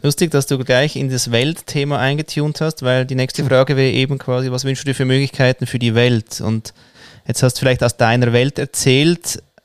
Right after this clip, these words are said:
Speaker 1: aber wenn du es noch ein-, einmal schnell einsteckst in die Welt, ja, weil da haben wir dann schon noch ein paar andere Herausforderungen, kulturell auch und so. Aber was wünschst du dir, äh, für Möglichkeiten für die Welt?
Speaker 2: Ja, ich wünsche mir für die Welt, dass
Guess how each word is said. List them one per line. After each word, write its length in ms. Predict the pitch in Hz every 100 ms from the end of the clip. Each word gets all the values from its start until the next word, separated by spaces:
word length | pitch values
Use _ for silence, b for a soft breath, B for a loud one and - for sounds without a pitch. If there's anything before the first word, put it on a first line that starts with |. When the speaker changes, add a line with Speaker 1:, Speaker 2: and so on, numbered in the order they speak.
| _ _ _ _
Speaker 1:
aber 100 | 131
wenn 60 |
du 60 | 139
es 100 | 131
noch 80 | 127
ein-, 420 | - 135 143 127
einmal 300 | 127 139 151
schnell 320 | - 127 143
einsteckst 680 | - 127 151 - 131 135 -
in 360 | 123 127 120 117
die 260 | 151 151
Welt, 560 | 113 107 107 - - -
ja, 240 | 117 113 123
weil 140 | 117
da 120 | 113
haben 140 | 117 123
wir 60 |
dann 140 | 120 117
schon 140 | 123
noch 140 | 120 -
ein 80 |
paar 160 | 117 113
andere 280 | 110 120 123
Herausforderungen, 1040 | 113 113 127 - 120 113 113 113 113 113
kulturell 600 | - 120 - 110 117 151
auch 180 | 117 117
und 140 | 117
so. 180 | - 117 117 B B B B
Aber 140 | - 123
was 140 | 139
wünschst 220 | 156 156
du 40 | 151
dir, 280 | 139 135 -
äh, 500 | 131 131 127 135 131
für 140 | -
Möglichkeiten 560 | 131 135 - 127 - 127
für 100 | 123
die 140 | 120
Welt? 380 | 123 120 - - - _ _ _ _ _ _ _ B B B B B _ _
Speaker 2:
Ja, 260 | 143 147
ich 140 | 202 196
wünsche 220 | 214 175
mir 100 | 180
für 120 | 175
die 120 | 160
Welt, 420 | 143 156 190 - 185
dass 500 | 165 - - -